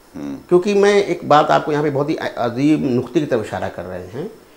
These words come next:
Speaker 2: कि ब्रिटेन ने और फ्रांस ने अरबों को ये ख्वाब तो दिखाया, आप टर्की से अपना सिलसिला तोड़ लीजिए और हम आपको मुस्तकिल हुकूमत देंगे।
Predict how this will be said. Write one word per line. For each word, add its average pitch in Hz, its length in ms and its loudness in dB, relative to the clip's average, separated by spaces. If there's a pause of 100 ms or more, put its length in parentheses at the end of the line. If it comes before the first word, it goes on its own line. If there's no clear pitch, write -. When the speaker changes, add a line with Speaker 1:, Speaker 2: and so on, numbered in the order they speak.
(400)
Speaker 2:
कि 143 320 6
ब्रिटेन 135 760 0
ने 185 340 2
और 156 200 -4
फ्रांस 143 560 -4
ने 101 220 -6 (480)
अरबों 127 460 2
को 175 600 2
ये 160 160 4
ख्वाब 156 400 -2
तो 143 60 -6
दिखाया, 98 440 -6 (320)
आप 143 220 4
टर्की 143 280 2
से 190 100 0
अपना 165 200 -2
सिलसिला 151 360 -2
तोड़ 175 280 2
लीजिए 143 300 0
और 170 380 2
हम 196 340 -2
आपको 143 320 -2
मुस्तकिल 185 480 -2
हुकूमत 135 380 -2
देंगे। 107 400 -6